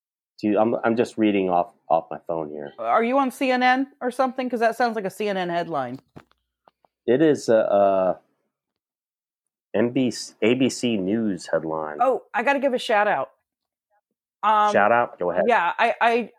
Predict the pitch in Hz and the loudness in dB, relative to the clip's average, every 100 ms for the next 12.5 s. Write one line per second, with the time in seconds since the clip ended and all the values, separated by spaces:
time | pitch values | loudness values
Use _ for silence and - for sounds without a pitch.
0 | - 233 233 190 269 320 277 269 262 240 | -2 0 0 0 2 2 0 0 0 -2
1 | 226 208 208 190 196 - 202 190 185 180 | 0 0 0 0 -2 0 2 2 0 -2
2 | 180 180 175 170 175 180 190 240 247 226 | -4 -6 -4 -4 -2 -2 0 2 2 2
3 | 214 208 160 170 165 160 - 180 233 247 | 0 -2 -4 -2 -2 -2 -4 -2 0 0
4 | 240 214 185 196 196 196 196 180 175 175 | 2 0 0 0 0 -2 -4 -4 -4 -2
5 | 170 170 165 165 135 180 175 143 113 - | -2 -4 -6 -4 2 4 6 4 2 2
6 | 107 104 98 90 175 101 - - _ _ | 2 2 0 -2 -2 -4 -4 -12 _ _
7 | _ _ _ _ _ _ - 208 247 247 | _ _ _ _ _ _ -12 -2 2 4
8 | 262 269 277 240 - 233 196 190 185 180 | 2 2 0 0 0 2 2 2 2 0
9 | - 190 202 214 202 208 180 165 170 160 | 0 -2 -2 -4 -4 0 2 2 0 -4
10 | - _ _ - 175 170 160 - 196 233 | -12 _ _ -8 0 2 2 2 2 2
11 | 220 202 196 190 190 180 202 214 202 190 | -2 -2 -2 -2 -4 -6 -6 -4 -4 -4
12 | 175 180 175 165 | -4 -4 -4 -4